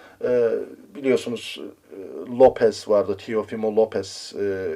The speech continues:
karşılaşması Kambosas'la ilgili.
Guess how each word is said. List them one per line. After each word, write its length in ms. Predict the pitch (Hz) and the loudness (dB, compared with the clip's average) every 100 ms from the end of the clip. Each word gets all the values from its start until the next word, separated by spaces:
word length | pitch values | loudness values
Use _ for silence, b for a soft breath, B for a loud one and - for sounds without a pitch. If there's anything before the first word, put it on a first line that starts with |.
| - | -6
karşılaşması 680 | 113 98 - 98 95 98 104 | -4 -4 -4 -8 -8 -14 -10
Kambosas'la 760 | - 107 104 98 101 - 101 | -4 -4 -2 -4 -4 -4 -6
ilgili. 600 | 95 90 90 - - - | -6 -8 -6 -6 -6 -12